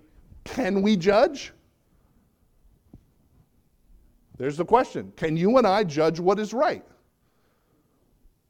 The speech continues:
Yes. So when Jesus is saying, "Judge not that ye be not judged," he's not saying don't judge anybody or judge behaviors.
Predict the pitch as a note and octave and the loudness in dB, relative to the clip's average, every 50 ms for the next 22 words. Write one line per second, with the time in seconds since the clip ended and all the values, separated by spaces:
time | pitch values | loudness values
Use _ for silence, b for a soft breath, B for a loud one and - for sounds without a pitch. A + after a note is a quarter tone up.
0 | _ _ _ _ _ _ _ - C3+ C#3 G3 E4 A4+ - - - - - - - | _ _ _ _ _ _ _ -12 -4 0 0 0 0 0 -6 -10 -16 -18 -18 -20
1 | - _ - - - _ _ _ _ _ _ _ _ _ _ _ _ _ _ _ | -20 _ -20 -20 -20 _ _ _ _ _ _ _ _ _ _ _ _ _ _ _
2 | _ - - F#3 F#3 F#3+ F#3 D#3+ F#3 C4 C#4 A#3+ G#3+ F#3 - F#3 G#3 F#3+ F#3+ F#3 | _ -2 0 2 4 4 2 2 0 0 0 0 -2 -4 -2 0 2 2 2 0
3 | F3 E3 E3 D#3 C3 F3+ G3+ G#3+ F#3+ D3 E3 F#3+ F#3+ F3+ F#3+ F3 F3 F3 E3+ E3+ | -2 -4 -6 -2 2 4 4 4 2 0 0 0 0 0 2 0 0 0 -2 -6
4 | D3+ E3 F3 E3+ D#3+ D3+ C#3+ C3+ C3 F3 A3+ B3+ G#3+ D#3 - G#3 A3+ - B3+ A3+ | -4 -4 -4 -2 -2 -2 -4 -2 0 0 0 0 0 -2 -6 -8 -8 -6 -4 -6
5 | G3 E3 - G3 G3+ G3 F3 D3+ C#3 B2 F3+ F#3 G3+ G3 D3 - - D3 D#3+ F3+ | -6 -4 -4 -6 -6 -4 -6 -8 -4 0 0 0 0 0 -4 -10 -6 -2 0 0
6 | A#3 F#3 D#3+ F#3 E3+ E3+ D#3+ C3 C#3 C#3 C3 A#2 B2+ E3 A3 A3 b b b b | 0 0 -2 -4 -6 -6 -6 -4 0 0 0 0 0 -4 -8 -8 b b b b
7 | b b b D3+ D3 C#3+ - D3+ F#3 F3 E3+ - C3+ C3 C#3+ C3+ - - E3+ A#3 | b b b 0 0 0 2 4 4 4 4 2 -2 -4 -4 -4 -4 -2 -2 0
8 | C#4+ C4 D3+ A2+ A2 G#2+ G2+ G#2+ - - - - | 0 0 -2 -4 -8 -10 -10 -10 -12 -14 -18 -20